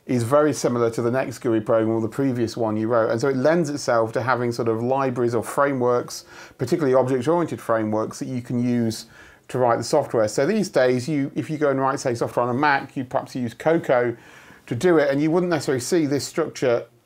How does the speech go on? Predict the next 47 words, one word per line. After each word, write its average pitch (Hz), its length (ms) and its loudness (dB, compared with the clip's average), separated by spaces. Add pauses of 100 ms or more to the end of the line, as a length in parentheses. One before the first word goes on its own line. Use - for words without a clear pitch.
(120)
internally, 131 720 2
or 120 140 0
if 120 80 -6
you 127 80 -4
write 127 260 0
it 127 120 0
in 120 100 -2
Java, 143 420 2
you 120 120 0
would 117 100 -2
s-, - 220 -10
use 123 180 -4
the 120 100 -6
Java 135 360 2
frameworks 113 540 -2
to 117 60 -6
do 110 180 -2
it. - 180 -4 (400)
Um, 131 260 4
but 147 180 2
under 175 240 6
the 139 140 4
hood, 139 400 2 (340)
the 139 200 -8
same 131 240 -2
thing's 123 160 -4
there. 123 100 2
And 127 80 2
we're 160 60 0
gonna 170 140 2
be 165 40 2
looking 165 200 0
at 147 60 -6
under 135 140 -2
the 123 80 -4
hood 127 160 -2
what's 135 300 -2
going 123 260 0
on 120 160 0
and 113 140 -2
how 123 200 0
the 123 140 0
operating 123 300 0
system 120 260 -8
is 113 80 -6
getting 123 380 0
the 117 200 -2